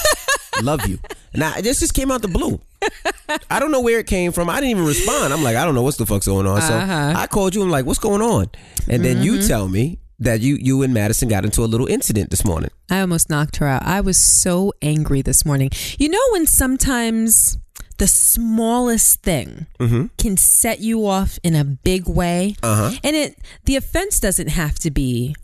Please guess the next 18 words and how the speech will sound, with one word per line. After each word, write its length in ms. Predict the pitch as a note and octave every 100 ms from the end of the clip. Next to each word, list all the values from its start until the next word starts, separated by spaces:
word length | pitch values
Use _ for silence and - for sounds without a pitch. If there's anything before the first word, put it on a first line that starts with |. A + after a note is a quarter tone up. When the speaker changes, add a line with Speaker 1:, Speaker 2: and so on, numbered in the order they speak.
| -
Speaker 1:
horrible 680 | - D#3+ D#3 C4 - F#2+ F3+ F3+
Speaker 2:
Mm-hmm. 240 | C3 C#3
Speaker 1:
or, 380 | D#3 A2+ D2 - -
like, 180 | - -
unimaginable 800 | F3 C3+ C#3 B2 D3+ F3 D#3+ C#3+
or 60 | E3
anything 320 | F3+ G3 G3+
like 220 | F3 E3
that, 380 | - E4+ B3+ A3+ - - - -
but 560 | G3 F#3+ - A#3 A3+ - _ _ _ _ _ _ _ _ _ _ _ _ _ -
what 340 | F#3 A#3 -
the 80 | A#3
offense 720 | G#3 - A#3 A#3 A3+ - -
represents 1300 | E3 F#3+ - F#3+ E3+ - A3+ G#3+ - - - - -
Speaker 2:
Okay. 360 | B2 - G#2+ G#3 - -
Speaker 1:
can 260 | - F#3+ F3+
be 600 | C#3+ F3 D3+ C#3 C3+ E3 - - _ _ _ _ -
what's 680 | D3+ D3+ F3 - - - -